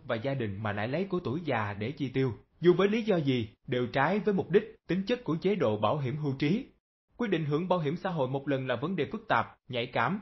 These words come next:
có ảnh hưởng đến quyền lợi của người lao động và vấn đề an sinh xã hội lâu dài, tác động nhất định đến tâm lý xã hội, người lao động.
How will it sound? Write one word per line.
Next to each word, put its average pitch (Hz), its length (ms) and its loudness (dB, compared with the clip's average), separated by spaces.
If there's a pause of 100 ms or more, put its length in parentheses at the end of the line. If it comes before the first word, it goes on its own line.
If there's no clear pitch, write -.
(160)
có - 80 0
ảnh 185 120 2
hưởng 156 260 0
đến 208 200 -2
quyền 117 180 -2
lợi 107 160 0
của 143 140 -6
người 131 160 -4
lao - 120 -2
động 110 300 0
và 117 100 0
vấn 151 240 -2
đề 131 140 -2
an 127 200 -2
sinh 135 240 -6
xã 127 140 -6
hội 120 180 -4
lâu 117 140 -2
dài, 110 240 0 (260)
tác 262 140 4
động 135 160 6
nhất 247 180 2
định 139 240 4
đến 180 180 4
tâm 185 160 6
lý 202 220 8
xã 185 60 4
hội, 120 340 4 (140)
người 147 160 6
lao 160 140 6
động. 123 240 6